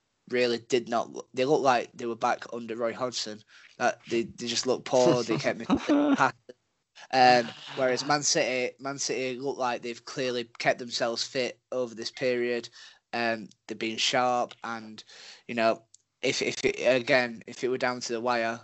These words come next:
Speaker 1: you'd be backing City all the way to catch up to Liverpool and, uh, and claim the title off them. But obviously that won't happen, 'cause in the next three, probably two episodes of the formation, we'll be talking about how Liverpool have w-, lifted the title in front of no fans, and, <laughs> and we'll, uh,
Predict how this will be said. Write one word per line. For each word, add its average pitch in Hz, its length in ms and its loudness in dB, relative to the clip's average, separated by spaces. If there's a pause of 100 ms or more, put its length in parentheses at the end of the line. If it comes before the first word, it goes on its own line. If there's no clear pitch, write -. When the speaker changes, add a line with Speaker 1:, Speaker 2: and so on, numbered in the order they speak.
Speaker 1:
you'd 120 140 -10
be 117 80 -6
backing 120 340 -2
City 113 300 -2
all 117 120 -2
the 110 80 -8
way 120 200 -2
to 110 360 -6
catch - 260 -4
up 113 100 -10
to 120 100 -4
Liverpool 120 460 -2
and, 113 140 -6
uh, 117 200 -4 (640)
and 110 320 -4 (100)
claim 123 280 4
the 117 80 0
title 120 400 4
off 110 160 -8
them. 113 240 -6
But 110 240 -6 (240)
obviously 117 280 -2
that 110 140 2
won't 110 180 -2
happen, 117 240 -4
'cause - 200 -8
in 113 80 -6
the 110 80 -8
next 113 300 -6
three, 113 380 0 (400)
probably 120 280 2
two 120 220 4
episodes 117 480 0
of 117 60 -6
the 117 40 -8
formation, 113 600 -4
we'll 110 80 -10
be 104 100 -10
talking 117 280 -6
about 107 260 0
how 117 180 -2
Liverpool 110 400 -4
have 104 60 -10
w-, 113 180 -4
lifted 123 260 -6
the 110 60 -10
title 110 360 2
in 113 60 -6
front 110 180 -8
of 107 80 -12
no 113 160 -6
fans, 107 440 -4
and, 107 180 -10 (340)
<laughs> - 380 4
and 127 240 2
we'll, 120 180 -2
uh, 113 160 -2